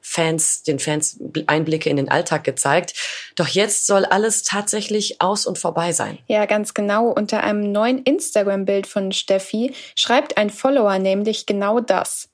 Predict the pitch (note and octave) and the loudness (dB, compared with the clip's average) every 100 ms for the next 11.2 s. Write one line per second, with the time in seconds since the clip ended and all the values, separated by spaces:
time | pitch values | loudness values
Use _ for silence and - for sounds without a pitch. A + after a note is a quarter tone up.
0 | _ _ _ - G#3 - G3+ G3+ C#4+ - | _ _ _ -8 -6 -2 0 2 0 -4
1 | - - _ - - D#4 F#4+ F4 D4 C#4 | -20 -20 _ -6 0 2 4 2 4 2
2 | C#4 C#4 D4 C#4 C#4 B3+ B3+ A#3+ F3+ - | 2 2 0 2 2 2 2 0 0 -4
3 | - C4 D#4 E4+ D#4 D4+ D4 B3 B3 - | -2 2 2 2 0 0 0 0 0 -2
4 | A3+ - A3+ C4 A#3 - G3 F#3+ F#3 - | -2 2 2 2 0 0 0 0 -2 -4
5 | F3+ F3+ F3+ F3 F3+ F#3+ F3+ F#3 - - | -6 -2 0 2 2 0 -2 -4 -8 -4
6 | - G#3+ - D#4 D4+ D#4 D#4 - A3 - | -2 0 2 4 6 6 4 0 -2 -2
7 | A3+ A3 A3+ - - F#3+ - F#3 F#3 - | 2 4 4 0 -2 -2 0 0 2 2
8 | G3+ G#3 - C4+ - C#4 C4+ G#3+ - C4 | 0 0 0 0 4 2 2 -4 0 2
9 | C4+ C4 - - A#3+ A#3+ B3 A#3 A#3+ A3 | 2 0 -4 -2 0 2 2 2 0 0
10 | G3+ - - - G#3 A3 G#3+ F#3+ F3 E3+ | -2 -2 -6 2 4 4 2 0 0 -2
11 | F3 | -4